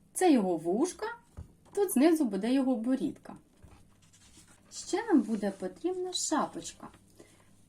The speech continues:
Ось такий білий прямокутничок і вгорі обрізані куточки. Заокруглимо їх. Що ж ми робимо? Беремо нашу шапочку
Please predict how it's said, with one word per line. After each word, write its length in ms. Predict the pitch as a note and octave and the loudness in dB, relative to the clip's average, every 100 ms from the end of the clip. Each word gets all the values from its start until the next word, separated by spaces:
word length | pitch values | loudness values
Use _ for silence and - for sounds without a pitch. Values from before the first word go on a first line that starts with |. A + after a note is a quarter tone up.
| _ - | _ 2
Ось 160 | E4 | 2
такий 340 | - A3 - G#3 | 2 -4 -2 0
білий 420 | F#3+ A3+ F#3+ D#3+ | 2 2 2 -2
прямокутничок 1200 | - C4+ C4 G#3 F#3 - D#4 - - B3+ - E4+ - _ - - | 0 2 4 2 -2 -6 -8 -6 -2 -4 -2 -8 -10 _ -20 -6
і 140 | C4+ B3+ | 0 0
вгорі 680 | F#3+ - F#3 F3 F3 B3 - - _ _ _ - _ - | 0 -4 -4 -2 -2 -2 -4 -8 _ _ _ -20 _ -4
обрізані 840 | A#3 F#3+ F3+ E4 F4 - C#4 F4+ G4 - | -2 -2 -4 -4 -4 0 2 2 0 -6
куточки. 720 | - F4 - F#3 D#3+ - - D#3 _ - | -6 -4 2 2 0 -6 -18 -20 _ -6
Заокруглимо 960 | B3+ G4 F4 D#4+ G#3 F3 E3+ E3 D#3+ | 0 2 2 0 -2 -2 -4 -4 -2
їх. 260 | D#3 D3 C#3+ - _ - _ _ - - _ - | -2 -4 -12 -14 _ -20 _ _ -20 -20 _ -18
Що 240 | - F#4+ | -10 -6
ж 160 | A#4 F4+ | -6 2
ми 120 | E4+ | 4
робимо? 440 | G#3+ C#4+ D#4 D#4+ - - _ - - - | 4 0 -4 -8 -10 -18 _ -20 -20 -12
Беремо 480 | F3 F3+ F3 G3+ E4 | -8 -6 -4 0 2
нашу 380 | C4 A3+ - G3+ | 2 0 -4 -8
шапочку 720 | - - - - G#3+ - - | -10 -10 -10 -10 -12 -8 -10